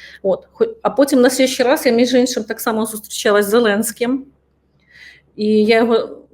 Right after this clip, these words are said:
бачила, щитувала, у цієї людини ж є, і думки, він живий, <laughs> принаймні. Тобто він не має, знаєте, він не має зла цього, я не відчувала від нього ні зла, ні підступу ніякого, я не відчувала від нього нічого поганого.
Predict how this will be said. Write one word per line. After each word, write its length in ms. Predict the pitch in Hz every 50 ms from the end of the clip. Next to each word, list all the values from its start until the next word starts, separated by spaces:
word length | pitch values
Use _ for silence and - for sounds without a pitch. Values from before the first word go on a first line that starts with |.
| - - -
бачила, 500 | 214 202 196 226 320 285 - 262 226 220
щитувала, 440 | 220 - - 302 294 294 214 196 196
у 40 | -
цієї 240 | - 277 302 294
людини 360 | 247 247 226 240 254 240 226 240
ж 180 | 226 220 233
є, 240 | 240 226 202 190 185
і 60 | 247
думки, 540 | 262 269 277 262 262 - - 247 247 240 240
він 180 | 214 240 254 254
живий, 540 | 254 247 233 233 226 214 190 180 - - - - 226 - -
<laughs> 240 | - 226 226 226 -
принаймні. 600 | 240 240 226 220 226 226 214 214 220 220 220 - - 208 214 214 214
Тобто 340 | - 220 - - - 226 226
він 380 | 226 214 262 285 311 294 294 - - - - - -
не 100 | 226 233
має, 600 | 247 254 277 320 302 269 254 247 247 247 254 254 - _
знаєте, 720 | - - - - 226 226 240 262 262 - 226 220 226 226 - _ _ _ _ _ _ _ _ _ _ _ _ _ _ _ _ -
він 140 | 233 240 240
не 60 | 254
має 260 | 254 269 269 269 262
зла 360 | 247 233 240 247 247 240 240
цього, 800 | 240 - - 226 240 226 226 220 220 220 220 214 214 208 - - _ _ _ _ _ _ _ _ _ _ _ 123 180
я 180 | 202 214 226
не 80 | 233 226
відчувала 500 | 262 254 - - 262 254 254 247 233 220
від 180 | 220 220 214
нього 220 | 220 226 233 233 233
ні 180 | 226 233 254
зла, 360 | 269 262 233 220 226 226 220 220
ні 140 | 220 233
підступу 540 | 226 226 - 233 233 - - - 220 - 226
ніякого, 360 | 220 220 226 226 220 220 220
я 60 | 226 226
не 100 | 226 226
відчувала 460 | 254 240 - 254 240 247 233 233 220
від 140 | 220 214 214
нього 180 | 240 247 233
нічого 360 | 220 220 233 226 - 233 233
поганого. 680 | - 233 214 214 220 208 196 - - 196 190 196 - -